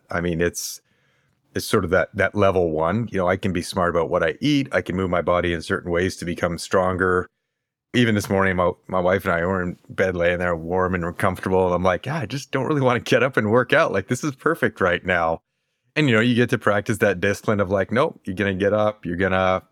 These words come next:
get on with your day, you're gonna be productive, you're gonna push yourself to do hard things today to be better tomorrow." And I think in the physical realm, it's that most tangible way to do that.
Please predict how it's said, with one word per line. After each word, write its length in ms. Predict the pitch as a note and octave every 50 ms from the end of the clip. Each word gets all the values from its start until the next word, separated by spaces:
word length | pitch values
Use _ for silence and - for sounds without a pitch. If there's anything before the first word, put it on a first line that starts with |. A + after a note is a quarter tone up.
| _ _ _ _ _ _ -
get 140 | F2+ F2
on 180 | F2 F2 F#2 G2
with 160 | G#2 G2+ -
your 80 | G#2+ G2+
day, 280 | E2 F#2 F#2 F2+ F#2
you're 100 | F#2 F2+
gonna 120 | E2 F2 F2
be 120 | F2+ G2
productive, 640 | - - - F#2 F2+ F2+ F2+ - B2 G#2 F#2 F2+ E2
you're 140 | E2+ F2
gonna 120 | F2+ E2+ - _ _ _ _
push 240 | - C#3+ B2+ B2+ -
yourself 340 | C3+ A#2 - A#2+ A2 A2+ -
to 100 | - G2+
do 160 | F#2+ G2 F#2
hard 260 | G2 G#2 G#2 G2+ -
things 240 | - A2 G#2 G2 -
today 360 | - F#2+ E2 F2+ F#2 G#2 B2
to 160 | A#2+ - A2
be 180 | F#2+ F2 G2 F#2+
better 300 | E2 D#2+ F#2+ F2+ E2+ E2
tomorrow." 520 | - - F2 F2 F2 F2+ E2+ D#2+ D2+ D2+ - _ _ _ _ _ _ _ _ _ _ _ -
And 160 | - G2+ F#2+
I 60 | F#2+
think 260 | F#2 - A2+ G2+ F2
in 80 | - F2+
the 80 | F2 E2
physical 400 | - F#2 F2+ F2 F#2 - F2+ E2+
realm, 300 | D#2+ E2 E2 D#2+ D#2 D#2+
it's 160 | - - -
that 320 | F2+ E2+ D#2+ D2 - - _ _ _
most 380 | - F#2+ F2 D#2 - - - - _ _
tangible 800 | - - G2+ F2 E2+ E2+ E2+ F2+ E2+ D#2+ E2 D2+ D2+ D2 - _ _ _ _ _ -
way 320 | - G2 F#2+ F#2 F2 E2+
to 160 | E2 - -
do 240 | E2 - E2+ E2 E2 D#2
that. 340 | D#2 D2+ D2+ - - -